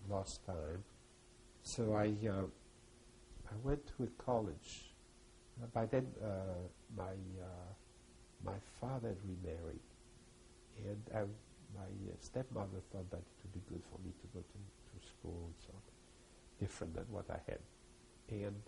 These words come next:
uh, so I went to Collège Chaptal, which is a very conservative old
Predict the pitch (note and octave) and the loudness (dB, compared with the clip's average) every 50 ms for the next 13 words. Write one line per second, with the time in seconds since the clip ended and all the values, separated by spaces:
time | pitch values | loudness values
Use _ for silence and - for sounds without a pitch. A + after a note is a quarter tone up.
0 | G2+ G2 G2 F#2 - - - A#2+ B2 C3 D3 D3+ D3+ - - - - - A2+ G#2+ | 0 0 0 0 -2 2 4 6 6 8 8 6 4 2 -4 -4 0 2 4 6
1 | A2+ A2+ - - - - D#2+ - - - - E2 D#2 D2+ E2 F#2+ A2 - - - | 6 4 4 2 2 2 2 2 0 2 4 4 6 6 4 2 0 -2 -6 -12
2 | - - - - - - - - - - G#2 - - F#2 G2 G#2 F#2+ F2+ F2+ F2 | -18 -18 -18 -18 -18 -18 -16 -14 -12 -12 -8 -6 -4 -4 -2 0 0 0 0 0
3 | E2+ - - - - - - F#2 F2 - - - - F#2 F#2 F2+ F2+ F2 - F2 | -4 -6 -10 -16 -16 -12 -10 -8 -8 -8 -10 -6 -4 -4 -2 -2 -4 -6 -6 -6
4 | F2+ G2 E2 E2+ - | -4 -4 -4 -4 -4